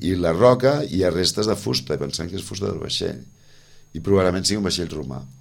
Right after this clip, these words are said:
I després, a l'entrada del port de Vallcarca, el magnetòmetre de protons va fer una pitada immensa, divuit mil nanotesles. Això equival a uns vuitanta, unes vuitanta tones de ferro, si les tinguessis directament a prop,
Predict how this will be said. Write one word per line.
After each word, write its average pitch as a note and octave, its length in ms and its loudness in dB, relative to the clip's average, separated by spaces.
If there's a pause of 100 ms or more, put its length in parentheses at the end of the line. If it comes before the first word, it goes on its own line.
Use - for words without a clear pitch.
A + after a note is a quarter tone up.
(100)
I F#2+ 100 -2
després, A2 480 2
a E2 160 2
l'entrada F#2+ 840 6
del G2+ 120 4
port F#2 160 2
de F#2+ 80 2
Vallcarca, A2+ 600 2 (560)
el F2 120 6
magnetòmetre F#2+ 600 6
de G2+ 80 6
protons G2+ 280 2
va G#2 100 2
fer G2 260 4
una E2 640 2
pitada E2+ 320 2
immensa, G2 500 -2
divuit F#2 340 0
mil F#2 360 0
nanotesles. F2+ 680 -2 (420)
Això G2 240 2
equival F2+ 400 4
a E2 60 0
uns E2 160 -4
vuitanta, E2 400 -2
unes E2 200 -2
vuitanta D#2 540 -4
tones C#2 380 -6
de D2+ 80 -10
ferro, C#2+ 420 -6
si D2+ 160 -10
les D2+ 160 -6
tinguessis D2 500 -6
directament C#2+ 680 -8
a C#2+ 80 -10
prop, - 320 -4